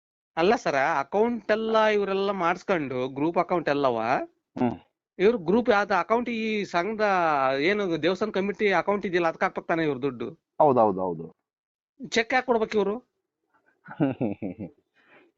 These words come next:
Speaker 1: ಒಂದೂವರೆ
Speaker 2: ಅವ್ರಿಗೆ
Speaker 1: ಲಕ್ಷ ಸ್ಯಾಂಕ್ಷನ್ ಆಗಿದೆ ಗವರ್ನಮೆಂಟ್
Speaker 2: ಹ್ಮ್ ಸರ್.
Speaker 1: ಕಡೆಯಿಂದ.
Speaker 2: ಹ್ಮ್ ಸರ್, ಹ್ಮ್ ಸರ್.
Speaker 1: ಇಲ್ಲಿ ಕೊಟ್ಟಿರೋದು ಐವತ್ತು ಸಾವಿರ ಅವ್ರು ನಮ್ಮೂರಲ್ಲಿ ಚೆಕ್.
Speaker 2: ನೋಡು ಸರ್, ದೇವಸ್ಥಾನ ದುಡ್ಡಲ್ಲೂ ಮತ್ತೆ ಲೂಟಿ.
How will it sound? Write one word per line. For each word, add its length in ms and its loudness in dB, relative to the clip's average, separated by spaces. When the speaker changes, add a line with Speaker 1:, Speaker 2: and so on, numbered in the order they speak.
Speaker 1:
ಒಂದೂವರೆ 400 4
Speaker 2:
ಅವ್ರಿಗೆ 180 6
Speaker 1:
ಲಕ್ಷ 220 -4
ಸ್ಯಾಂಕ್ಷನ್ 380 -2
ಆಗಿದೆ 500 -2
ಗವರ್ನಮೆಂಟ್ 180 4
Speaker 2:
ಹ್ಮ್ 140 4
ಸರ್. 60 -4
Speaker 1:
ಕಡೆಯಿಂದ. 240 -2
Speaker 2:
ಹ್ಮ್ 140 2
ಸರ್, 140 2
ಹ್ಮ್ 160 0
ಸರ್. 160 -14
Speaker 1:
ಇಲ್ಲಿ 200 2
ಕೊಟ್ಟಿರೋದು 380 0
ಐವತ್ತು 240 2
ಸಾವಿರ 160 0
ಅವ್ರು 180 0
ನಮ್ಮೂರಲ್ಲಿ 800 -6
ಚೆಕ್. 300 -6
Speaker 2:
ನೋಡು 180 2
ಸರ್, 340 2
ದೇವಸ್ಥಾನ 500 4
ದುಡ್ಡಲ್ಲೂ 360 4
ಮತ್ತೆ 260 4
ಲೂಟಿ. 500 4